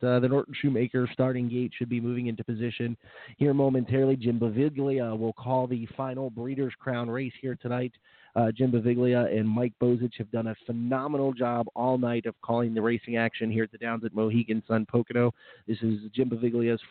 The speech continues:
fourth Breeders' Crown, Mike Bozich's first Breeders' Crown, where he got to, uh, call the races. It looks like they might be getting ready to line up and come down in front of us, but we still don't see a starting gate. Um, looks like Norton Shoemaker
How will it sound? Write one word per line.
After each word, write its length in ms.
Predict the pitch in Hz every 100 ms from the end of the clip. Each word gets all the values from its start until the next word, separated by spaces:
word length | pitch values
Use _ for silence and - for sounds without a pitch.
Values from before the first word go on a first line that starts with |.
| -
fourth 220 | 185 160 -
Breeders' 280 | 123 110 -
Crown, 260 | 120 117 117
Mike 200 | 113 -
Bozich's 500 | 120 120 113 - 110 -
first 300 | - 156 - -
Breeders' 300 | - 120 110 -
Crown, 360 | 123 117 117 - _ _ _
where 140 | 110
he 160 | 110 117
got 200 | 113 110 -
to, 320 | 120 117 113 104
uh, 300 | 101 107 104 -
call 300 | - 123 120
the 360 | 113 110 107 -
races. 480 | 117 117 113 113 107
It 80 | 92
looks 180 | 170 -
like 160 | 190 160
they 720 | 123 123 127 127 127 127 123
might 380 | 123 127 139 170
be 120 | - 147
getting 260 | 139 135
ready 180 | 127 120
to 60 | 113
line 240 | 117 117
up 220 | 117 123 - _
and 300 | 117 113 113
come 220 | 110 120 117
down 160 | 113
in 80 | 104
front 200 | - 127
of 80 | 120
us, 100 | 113
but 120 | 98 -
we 60 |
still 180 | - 127
don't 120 | 117 -
see 60 | -
a 40 | -
starting 320 | - 120 113
gate. 240 | 117 117 - _ _ - - _ _ -
Um, 640 | 127 131 123 123 123 120 113 _ _ -
looks 180 | 117 -
like 240 | 120 117 117 117
Norton 240 | 104 90 -
Shoemaker 920 | 139 135 127 123 135 127 127 127 127